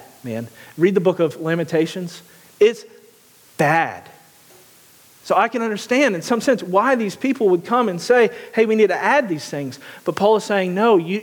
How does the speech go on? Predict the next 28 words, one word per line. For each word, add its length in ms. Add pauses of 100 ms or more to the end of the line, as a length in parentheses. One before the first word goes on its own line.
if, 260
if 140
you 60
do 160
that, 180
you 60
don't 240
truly 420
understand 480
what 80
the 120
Old 120
Testament 460
has 180
really 240
been 220
all 160
about 300
this 180
entire 420
time." 460 (4000)
So 340 (160)
Paul 460 (500)
then, 440 (640)
let's 220
ask 300
the 60
question, 540